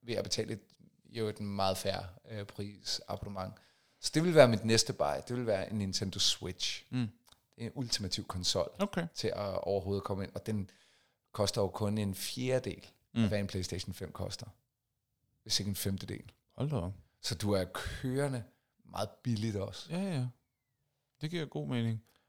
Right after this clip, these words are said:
Speaker 2: Også måske især, hvis man har børn.
Speaker 1: Hvis du har børn med, men også bare vil, vil, hvis du gerne vil hygge dig med vennerne, så har du på PlayStation fem, der har du primært fifa, så kan du spille fire.
Speaker 2: Klart.
Speaker 1: Øhm, men, men på, øh,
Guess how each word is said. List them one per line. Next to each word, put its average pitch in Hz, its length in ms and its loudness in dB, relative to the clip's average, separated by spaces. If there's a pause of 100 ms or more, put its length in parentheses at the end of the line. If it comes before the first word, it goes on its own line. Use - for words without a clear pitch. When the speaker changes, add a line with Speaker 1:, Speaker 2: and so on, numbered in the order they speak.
Speaker 2:
Også 143 320 6
måske 139 280 0
især, 139 200 2
hvis 131 160 -2
man 107 120 2
har 101 60 6
børn. 120 380 0 (600)
Speaker 1:
Hvis 104 160 2
du - 100 2
har 101 80 2
børn 139 380 6
med, 120 120 4
men 110 200 2
også 120 220 2
bare 113 220 4
vil, 107 240 2
vil, 110 140 -10
hvis 110 140 -6
du 110 120 -8
gerne 135 340 2
vil 101 640 4 (460)
hygge 123 180 -4
dig 120 120 4
med 107 80 2
vennerne, 101 440 2
så 113 180 4
har 98 160 4
du - 60 -4
på 120 100 -4
PlayStation 98 880 -2 (180)
fem, 127 200 -4
der 104 80 -2
har 104 100 0
du 104 60 0
primært 113 440 -2
fifa, 110 480 -2
så - 140 -4
kan 110 60 -8
du 104 60 -6
spille 101 260 -4
fire. 101 500 -2 (260)
Speaker 2:
Klart. 107 280 -4 (340)
Speaker 1:
Øhm, 95 640 6
men, 101 240 0
men 98 460 0
på, 95 360 2
øh, 57 800 -2